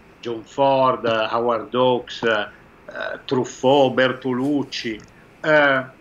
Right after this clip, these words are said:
sono degli artisti e quindi in quanto artisti hanno accesso privilegiato a quegli aspetti più misteriosi della realtà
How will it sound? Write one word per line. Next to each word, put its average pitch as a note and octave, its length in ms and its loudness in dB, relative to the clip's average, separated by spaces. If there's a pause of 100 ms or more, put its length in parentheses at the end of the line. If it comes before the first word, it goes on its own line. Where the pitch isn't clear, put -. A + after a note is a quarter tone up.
(500)
sono D#3+ 280 -4
degli C3 220 -4
artisti G2+ 760 -10 (560)
e D3 200 -6
quindi D#3+ 640 0
in C3+ 180 -6
quanto E3+ 440 0
artisti E3+ 960 -4 (220)
hanno C#3+ 400 2
accesso C3 1080 -2 (260)
privilegiato D#3+ 1200 -2 (240)
a A2+ 100 -12
quegli C#3 260 -6
aspetti C#3+ 440 -4
più D#3 200 -6
misteriosi D3 800 0
della B2+ 320 0
realtà D3 640 0